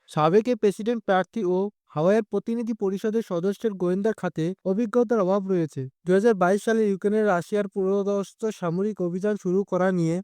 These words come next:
প্রচলিত ষড়যন্ত্রের তত্ত্বগুলো তিনি ধারণ করেন বলে অভিযোগ রয়েছে। এছাড়া দুই হাজার সতেরো সালে দামেস্কে সিরিয়া প্রেসিডেন্ট বাশার আল আসাদের সাথে বৈঠক করার পর নিজেকে রুশ ও সিরিয়ার কর্মকর্তাদের সঙ্গে সংশ্লিষ্ট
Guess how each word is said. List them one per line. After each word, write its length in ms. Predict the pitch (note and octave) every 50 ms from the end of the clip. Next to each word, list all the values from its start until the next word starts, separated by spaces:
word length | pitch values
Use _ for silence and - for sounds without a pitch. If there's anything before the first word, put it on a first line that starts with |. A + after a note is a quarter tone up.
| _ _
প্রচলিত 420 | - G3+ G3 - B3 B3 A#3+ A3+ C4 B3+ -
ষড়যন্ত্রের 480 | G3 F3 F3 F3 G3+ G#3+ G#3 - A#3 - -
তত্ত্বগুলো 400 | F#3+ E3+ _ - G#3 G3+ A3 A#3
তিনি 220 | A3 - G#3+ G#3 G#3+ G3 F#3
ধারণ 220 | E3 E3 E3+ F#3 G3+ -
করেন 200 | G#3 G#3 G#3+ G#3 G#3+ G3 F#3+
বলে 180 | F#3 G3 G#3 A3+ B3+ B3 - F3
অভিযোগ 260 | E3+ F#3 F3+ A3+ A3+ G3+ -
রয়েছে। 300 | F#3 F#3+ F3 - - C#3 B2 - _ _ - F#3+
এছাড়া 240 | G3 - A#3+ A#3+ B3+
দুই 120 | A#3 G#3+ G#3+
হাজার 160 | G#3+ A3+ A#3 -
সতেরো 260 | F#3+ E3+ D#3 G3+ G#3 A3
সালে 220 | - G3+ G3 G3+ G3+ F#3
দামেস্কে 380 | F#3+ F#3 F3 F#3+ F#3 - - -
সিরিয়া 320 | A3 - - F#3 E3+ G#3 A3
প্রেসিডেন্ট 440 | G#3 - G3+ - G#3+ F#3+ G#3 G#3 G3+
বাশার 380 | F3+ E3 D#3 D#3 - F3 E3+ F3+ _ _ _ - F#3 G3+
আল 100 | G#3+ A3+
আসাদের 400 | A3 G#3 F#3+ - A3 G#3+ A3+ A#3 A3
সাথে 160 | - G#3 G3+ G#3+ F#3+
বৈঠক 240 | F#3+ F#3 F3 G#3+ G#3 - -
করার 200 | G3+ G3 G3+ G#3 G3+
পর 100 | G3+ G3
নিজেকে 400 | G3 F#3 E3+ F#3+ F#3 - F3+ F3 F3+ F#3+ _ _ _ -
রুশ 280 | E3+ E3+ A3+ C4+ C4+ -
ও 60 | C#4 C4+ - -
সিরিয়ার 340 | - G3+ G3 G3+ A3+ A#3 A3+ -
কর্মকর্তাদের 680 | G#3+ G3+ G3 G#3 G#3 - G#3+ G#3 - - A3+ G#3+ A#3 A3 -
সঙ্গে 220 | - G3+ F#3+ F#3+ G#3+
সংশ্লিষ্ট 600 | - F#3 F3 E3+ - - G#3+ A3 A3 G3 _